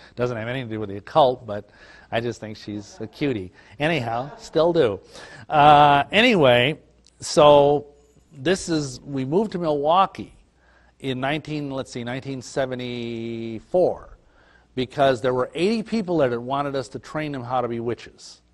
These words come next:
And so we went there, and partly 'cause I couldn't get a job in Dubuque. It was a bad period in the economy.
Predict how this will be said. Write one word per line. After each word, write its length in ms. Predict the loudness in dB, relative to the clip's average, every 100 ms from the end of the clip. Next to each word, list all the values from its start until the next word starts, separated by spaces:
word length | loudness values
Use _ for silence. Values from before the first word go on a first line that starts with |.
| _ _ _ _ _ _ _
And 520 | -4 -2 0 -2 -4
so 200 | -4 -2
we 140 | 0 -2
went 300 | -4 -6 -2
there, 440 | 0 2 2 -2 -8 -20 _ -10
and 320 | -4 -4 0
partly 240 | 2 2
'cause 140 | 0 0
I 160 | 0
couldn't 240 | -2 -8 -6
get 160 | -6
a 40 | -6
job 380 | -2 2 2
in 120 | 0 -6
Dubuque. 380 | -4 -2 -2
It 80 | -4
was 140 | -6 -6
a 60 |
bad 360 | -2 0 -2 -2
period 280 | -4 -2 -4
in 60 |
the 100 | -10
economy. 580 | -12 -4 -2 -2 -6 -12